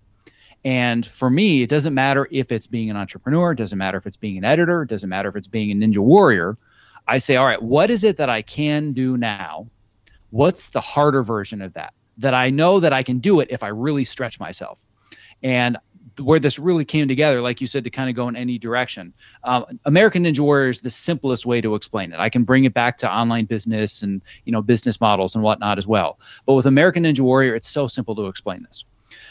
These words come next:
So when I decided at the end of two thousand seventeen, uh, basically what happened was, uh, what I, when I was telling you about the whole identity crisis and everything else, uh, two thousand seventeen I call my lost year.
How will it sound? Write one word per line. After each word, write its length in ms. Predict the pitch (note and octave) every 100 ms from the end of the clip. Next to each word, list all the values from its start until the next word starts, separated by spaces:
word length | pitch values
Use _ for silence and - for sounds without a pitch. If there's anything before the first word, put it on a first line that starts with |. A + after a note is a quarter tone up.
| -
So 160 | D3+
when 120 | C#3 C3+
I 160 | D#3+
decided 640 | G3 G3+ F#3+ D#3+ C#3+ A#2+ A#2
at 140 | A#2
the 160 | B2+ B2
end 140 | D3
of 100 | B2+
two 160 | - E3+
thousand 380 | D3+ C#3+ C3
seventeen, 760 | B2 B2+ A#2+ A#2 A#2+ G2 G2 B2+ -
uh, 280 | A2+ A2+
basically 560 | G2+ B2+ C#3 E3+ E3+ D#3
what 140 | C#3
happened 380 | B2 A#2+ A#2 A#2
was, 380 | A2+ G#2+ G#2 - A#2+
uh, 80 | A2
what 160 | A#2+
I, 100 | B2
when 160 | C3 C3
I 60 |
was 80 | B2+
telling 240 | - C#3 C3
you 80 |
about 160 | A#2 A2
the 40 |
whole 180 | - G#2+
identity 400 | F#2+ A#2 D3 C#3
crisis 440 | - B2+ A#2 A#2+ A#2
and 80 |
everything 320 | A#2 A2+ A#2 A2
else, 320 | F#2+ F#2+ - _ - -
uh, 100 | A2
two 160 | - F#3
thousand 340 | F#3+ E3+ D3
seventeen 520 | C#3 C#3 B2 A#2 C3 A#2
I 100 | G#2+
call 160 | -
my 160 | A2+ A2+
lost 460 | G2+ G#2 G2 - A2
year. 180 | F#2